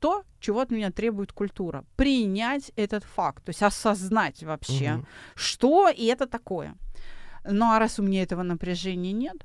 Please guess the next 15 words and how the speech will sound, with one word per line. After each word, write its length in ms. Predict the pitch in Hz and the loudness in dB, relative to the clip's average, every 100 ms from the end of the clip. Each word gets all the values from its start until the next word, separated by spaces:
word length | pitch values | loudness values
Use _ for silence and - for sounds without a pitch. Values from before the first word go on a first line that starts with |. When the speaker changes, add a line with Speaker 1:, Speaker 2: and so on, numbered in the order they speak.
| - - | -16 -4
Speaker 1:
то 80 | 170 | 0
я, 300 | 208 277 240 | 2 0 -2
да, 220 | 160 143 | -4 -4
я 140 | 170 | -2
могу 280 | 226 196 180 | -2 -2 -4
жить, 220 | 180 175 | -4 -6
ну, 100 | 175 | -8
как 180 | 165 135 | -8 -6
минимум 460 | 131 156 185 233 214 | -2 0 2 4 4
дольше. 500 | 170 156 - - - - - _ _ _ - | 4 -2 -6 -10 -16 -20 -20 _ _ _ -10
Как 200 | 165 - | -8 -2
минимум 420 | 202 214 208 196 | -2 0 0 0
дольше. 400 | 156 123 - - - - - - - - _ - | -2 -10 -12 -16 -18 -20 -20 -20 -20 -20 _ -12
И, 360 | 151 156 151 147 | -6 -4 -4 -4
э, 640 | 139 135 143 143 143 - | -6 -8 -10 -12 -12 -14